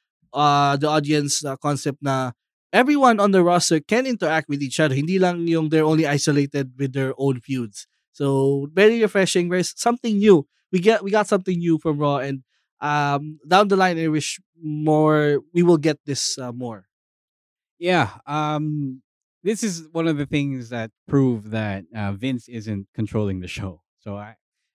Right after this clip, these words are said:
Speaker 2: uh, I guess I feel like I have to say that every week 'cause, uh, someone, someone's gonna think now, "Okay, Vince is still booking the show." But,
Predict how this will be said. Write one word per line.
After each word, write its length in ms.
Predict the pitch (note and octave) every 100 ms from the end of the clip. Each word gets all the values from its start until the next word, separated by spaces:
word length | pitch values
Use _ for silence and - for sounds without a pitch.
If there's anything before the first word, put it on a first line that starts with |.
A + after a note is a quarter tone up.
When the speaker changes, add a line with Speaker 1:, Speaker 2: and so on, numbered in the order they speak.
| -
Speaker 2:
uh, 220 | G2+ G#2+ F2
I 160 | C#3+
guess 260 | D3 E3+ F3+
I 100 | -
feel 200 | - G3
like 100 | G3
I 60 | D3+
have 100 | -
to 80 |
say 220 | A#2+ B2 B2+
that 200 | A2+ A2
every 280 | A2+ A2
week 180 | G2+ G2+
'cause, 160 | - G2
uh, 180 | G2+ G2
someone, 340 | G#2+ G#2 G2+
someone's 440 | G2+ A2+ A2+ - G#2
gonna 140 | G2+ G2+
think 240 | - F#2+ _
now, 200 | F2+ G#2+
"Okay, 180 | C3 A2
Vince 240 | G2+ G2+
is 100 | G2+
still 280 | - G2 F#2 _ _
booking 380 | A#2 A2 A2 G2+
the 80 | F#2
show." 340 | - G#2 F#2 - _ _ _
But, 260 | A2+ A2+